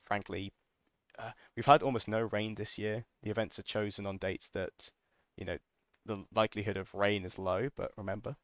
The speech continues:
not zero. But yeah, the Newmarket is awesome. It's got a few different stalls. It's kinda like if you've ever been in Borough Market in London. It's got a big horseshoe of anything from massages to drinks to food to,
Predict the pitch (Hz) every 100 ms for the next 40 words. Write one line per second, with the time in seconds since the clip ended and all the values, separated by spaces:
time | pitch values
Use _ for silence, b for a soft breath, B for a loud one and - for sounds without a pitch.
0 | _ - - - 85 135 - _ _ B
1 | B B B - 110 107 104 107 113 123
2 | 123 - 92 87 101 98 - 98 - -
3 | 101 - - 131 127 - - - 113 113
4 | - - 143 127 104 - 110 110 104 98
5 | 101 98 95 107 95 92 92 92 - -
6 | 95 90 - 76 107 B B B B -
7 | - 107 127 117 120 107 - 101 95 92
8 | 101 95 92 90 - 117 113 101 95 -
9 | 101 110 - 104 98 98 98 90 - 101
10 | 95 95 98 - B B B - 139 127
11 | - - - - 127 120 110 107 - -
12 | - 98 92 87